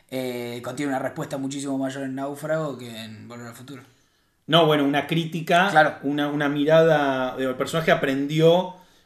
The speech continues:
Speaker 2: este, bueno, pero también tiene que ver con la madurez, digo, una le pasa a un tipo,
Speaker 1: Sí, sí,
Speaker 2: eh, a un
Speaker 1: canchero.
Speaker 2: tipo, un tipo de, que, que ya ha vivido la vida o, o las cosas, o grandes mojones en la vida,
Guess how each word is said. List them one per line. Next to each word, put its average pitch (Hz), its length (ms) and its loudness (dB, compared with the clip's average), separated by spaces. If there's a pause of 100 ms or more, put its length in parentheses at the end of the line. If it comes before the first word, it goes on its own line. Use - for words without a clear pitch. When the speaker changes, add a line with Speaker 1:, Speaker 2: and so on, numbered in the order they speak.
(120)
Speaker 2:
este, 117 520 -6
bueno, 170 260 2
pero 156 120 -4
también 214 380 2
tiene 160 160 0
que - 40 2
ver 156 60 0
con 156 100 2
la 143 60 2
madurez, 135 420 2
digo, 127 120 0
una 139 160 -2
le 135 80 0
pasa - 240 -2
a 139 60 0
un 123 140 -8
tipo, 156 520 2 (460)
Speaker 1:
Sí, 123 100 -8
sí, 117 60 -6
Speaker 2:
eh, 120 320 -6
a - 20 -4
un 131 60 -2
Speaker 1:
canchero. 143 240 -4
Speaker 2:
tipo, 156 400 6 (100)
un 147 140 -4
tipo 160 260 2
de, 127 140 -6
que, - 160 -12
que 120 120 -14
ya 175 140 4
ha 165 40 6
vivido 170 380 2
la 151 120 4
vida 175 400 2
o, 131 180 -2 (300)
o 131 100 0
las 123 160 0
cosas, 151 460 0
o 123 80 -2
grandes 160 340 2
mojones 151 320 -2
en 156 80 -2
la 185 80 2
vida, 202 300 6